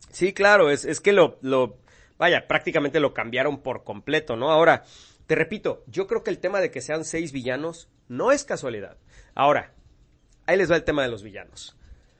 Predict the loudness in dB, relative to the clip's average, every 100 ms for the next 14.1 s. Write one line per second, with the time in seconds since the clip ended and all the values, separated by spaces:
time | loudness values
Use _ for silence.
0 | _ _ _ _ -10 -10 -8 -8 -8 -8
1 | -14 -14 -10 -10 -10 -6 -4 -4 -6 -8
2 | -16 -12 -8 -8 -6 -10 -10 -16 -8 -8
3 | -6 -12 -14 -12 -12 -6 -4 -4 -10 -20
4 | _ _ _ _ _ _ _ _ _ -14
5 | -8 -8 -8 -10 -10 -10 -10 -10 -12 -14
6 | -20 -20 -20 _ -10 -6 -6 -10 _ _
7 | _ _ _ _ -18 -6 2 2 2 -2
8 | -6 0 2 2 0 -2 -6 -12 -6 0
9 | 2 2 2 2 0 -4 -2 -2 -4 -4
10 | -2 -2 -2 -2 -2 -2 -2 -6 -8 _
11 | _ _ _ -12 -10 -8 -8 -4 -4 -4
12 | -2 -2 -2 -6 -6 -6 -8 -10 -4 -2
13 | -2 -2 -2 -2 -2 -4 -4 -4 -2 -4
14 | -8